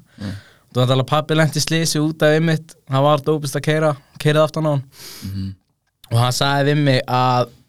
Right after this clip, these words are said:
Speaker 2: ef þú kemur ekki með lykil, hann mun berja þig.
Speaker 1: Mm.
Speaker 2: Þarna byrjuðu fyrst hótanir, sko.
Speaker 1: Já.
Speaker 2: Og ég lét hann ekki hafa lykil og það endaði þannig að Mikki, sem sagt, miðjubróðurinn, sem er fimm árum eldri en ég, hann kemur inn í leikinn og stoppar að einhvern veginn á milli okkar.
Speaker 1: Mm.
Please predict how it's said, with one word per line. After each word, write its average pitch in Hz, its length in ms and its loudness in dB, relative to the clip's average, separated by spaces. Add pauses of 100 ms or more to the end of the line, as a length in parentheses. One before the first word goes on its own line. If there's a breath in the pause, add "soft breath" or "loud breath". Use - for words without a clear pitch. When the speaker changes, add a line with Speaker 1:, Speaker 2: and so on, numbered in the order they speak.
(100)
Speaker 2:
ef 131 80 -4
þú 123 100 -2
kemur 156 300 0
ekki 147 160 0
með 139 80 2
lykil, 160 300 0
hann 139 100 2
mun 139 240 2
berja 160 400 0
þig. 110 60 -14 (380)
Speaker 1:
Mm. 101 260 0 (180)
Speaker 2:
Þarna 160 320 0
byrjuðu 165 320 0
fyrst 170 240 -4
hótanir, 170 480 0
sko. 110 240 -12 (100)
Speaker 1:
Já. 107 140 -2 (880 loud breath)
Speaker 2:
Og - 20 -6
ég 127 160 2
lét 151 200 0
hann 165 100 0
ekki 160 100 2
hafa 160 160 4
lykil 160 320 0
og 127 80 4
það 135 160 4
endaði 165 240 0
þannig 170 160 2
að 156 80 4
Mikki, 180 460 2 (180)
sem 160 180 2
sagt, 156 300 2
miðjubróðurinn, 175 760 4 (280)
sem 151 200 2
er 151 220 4 (540)
fimm 151 240 2
árum 160 160 2
eldri 143 160 -2
en 135 160 -2
ég, 110 80 -6
hann 139 180 0
kemur 165 380 2
inn 160 160 2
í 147 80 4
leikinn 151 480 0
og 131 80 -4
stoppar 143 400 0
að 139 80 2
einhvern 135 160 2
veginn 135 80 0
á 131 80 0
milli 107 160 -4
okkar. 98 200 -12 (360 loud breath)
Speaker 1:
Mm. 98 180 -4